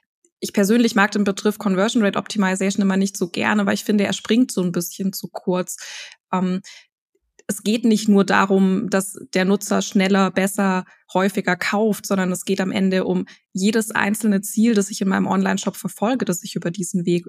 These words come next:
ähm, hinbekommen, äh, hinbekommen kann, besser machen kann. Und, ähm, da spielen für mich eben die genannten Themen, ähm, die ich gerade angesprochen habe, eine genauso große Rolle wie die klassische Conversion.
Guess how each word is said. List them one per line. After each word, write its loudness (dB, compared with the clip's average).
ähm, -2
hinbekommen, 2
äh, -10
hinbekommen 4
kann, 4
besser 2
machen 0
kann. -2
Und, -2
ähm, -2
da 0
spielen -2
für -2
mich -2
eben -2
die 0
genannten 0
Themen, 0
ähm, -4
die -6
ich -8
gerade -4
angesprochen -4
habe, -2
eine 0
genauso 2
große -2
Rolle 0
wie -4
die -4
klassische -8
Conversion. -6